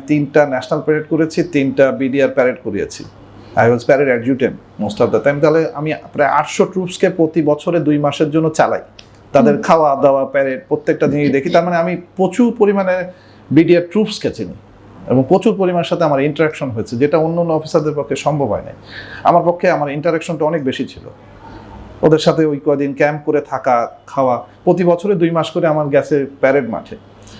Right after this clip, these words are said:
Speaker 1: তো এই প্যারেড করতে করতে যেটা হয়েছে, আমি ট্রুপসের সাথে খুব কাছাকাছি হয়েছি। তো সেখান থেকে যদি আমি প্রশ্ন করি, there was no such intention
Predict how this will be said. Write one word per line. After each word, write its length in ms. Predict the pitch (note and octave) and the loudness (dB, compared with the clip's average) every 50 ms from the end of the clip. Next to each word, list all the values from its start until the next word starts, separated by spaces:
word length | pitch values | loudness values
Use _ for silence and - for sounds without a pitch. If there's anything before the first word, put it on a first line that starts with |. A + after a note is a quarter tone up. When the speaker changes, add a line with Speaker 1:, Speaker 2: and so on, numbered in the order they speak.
| - - - | -20 -6 2
Speaker 1:
তো 80 | - E3+ | 4 4
এই 60 | F3 | 4
প্যারেড 340 | E3+ F#3 F#3 F#3+ A3+ A#3 A3+ - - | 6 4 4 4 4 2 -2 0 0
করতে 260 | A#3 A3 A3 A#3+ A3+ | 0 0 2 0 0
করতে 280 | G3+ G#3+ G#3+ - A3+ | 0 0 0 0 0
যেটা 200 | F#3 G#3+ G3+ F#3+ | 0 0 0 0
হয়েছে, 280 | E3+ F3 F#3 F3+ - F#3 | 0 0 -2 -2 0 0
আমি 140 | E3 E3 E3 E3 | 0 0 -2 -2
ট্রুপসের 320 | - A3+ A3+ G#3 - G#3+ G3 | -2 -2 -2 0 0 0 0
সাথে 240 | - F#3+ F3 F3+ E3 | 2 0 -2 -2 -2
খুব 140 | - E3 | -2 -2
কাছাকাছি 520 | - - C3+ C3+ - D#3 D3+ C#3+ - - B2+ | 0 0 0 2 2 0 0 -2 -4 -4 -4
হয়েছি। 280 | A2+ G2+ F2 - - - - - - | -4 -4 -4 -6 -10 -14 -16 -4 -2
তো 100 | C3 - | 0 0
সেখান 400 | - - - F#3 F#3 G#3+ A3 G#3+ | 0 2 0 2 2 2 0 0
থেকে 200 | A3 A3+ G#3 G3 | 2 2 2 2
যদি 200 | F#3+ F3 E3+ E3+ | 2 0 0 0
আমি 160 | D3+ D3+ C#3 | 0 0 -2
প্রশ্ন 380 | - - D#3 D#3+ - - F3+ D3+ | -2 0 -2 -2 0 -2 -4 -2
করি, 220 | B2+ A2+ G#2+ G2 - - - - - - - - - - B2 | -2 -2 -2 -4 -6 -12 -20 -20 -20 -20 -20 -20 -10 0 4
there 180 | C#3+ E3+ F3+ F3+ F3 | 6 6 6 6 2
was 120 | F3 D#3 C3+ C3 C#3 D3+ D#3+ F3 G#3 | 0 0 0 2 4 4 6 6 6
no 80 | A3 A3 A3 A3 - - - | 4 4 0 -2 -8 -4 0
such 200 | F#3 F#3 F3+ - - - E3 D#3+ | 0 0 0 -4 -10 -10 -8 -8
intention 440 | D#3+ D#3+ F3 E3 D#3+ D#3+ - D#3+ | -4 -4 -4 -4 -2 -2 -2 -2